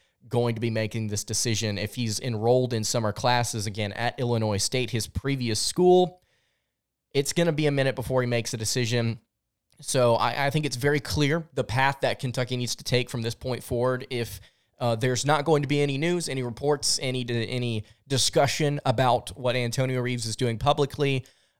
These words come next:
um, e-, even if the staff doesn't really have a good idea, they need to do what they needed to do with Oscar Tshiebwe, with, I'm going to argue here, a less significant player, and they need to go out and they need to get other, they need to get somebody to fill the role. Uh, and it's plain and simple, whether that be Joey Hart, if that's the guy that they just kinda think that's going to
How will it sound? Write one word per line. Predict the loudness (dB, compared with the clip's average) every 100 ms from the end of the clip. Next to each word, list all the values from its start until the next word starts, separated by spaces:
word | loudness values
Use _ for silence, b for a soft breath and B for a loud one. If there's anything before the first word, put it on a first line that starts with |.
| -6
um, | 0 0 0 -2
e-, |
even | -2 0 0 0
if | -2
the | -2
staff | 2 2 4
doesn't | 2 2 2
really | 2
have | 2
a | 2
good | 4
idea, | 4 4 4 2 -2 b b -2
they | 0
need | 0 0
to | 2
do | 2
what | 2
they | 0
needed | 0 0 0
to | 0
do | 0
with | 2
Oscar | 4 2 0 -4
Tshiebwe, | 0 -2 2 4 4 2
with, | 0 -2 -2
I'm | -4 -2
going | -2 -2
to | 2
argue | 2 2 -4
here, | -2 0 0 0
a | -4
less | 0 -2 0
significant | -6 -4 -6 -2 -6 -4
player, | -2 2 2 2 -2 b b -6
and | -4 -2
they | -2 -4
need | -6
to | -2
go | 0 2
out | 0 -2
and |
they | -4 -4
need | -4
to | -4
get | -6 -8 _ _
other, | -2 -2 -2
they | -4 -2
need | -4 -4
to |
get | -4 -4
somebody | -2 -2
to | -4
fill | -2 -2
the | -2
role. | -4 -8 -4
Uh, | -2
and | 0 0 -2
it's | -2
plain | 2 2 2
and | -2
simple, | -2 2 2
whether | 4 2
that | 0
be | 0
Joey | 0 2 2
Hart, | 6 6 6 0
if | -4 0
that's | -2 0
the | -2
guy | 0
that | 0
they | -4
just | -4 -4
kinda | -2 0
think | -2 -2 -2
that's | -4
going | -2 -2
to | 0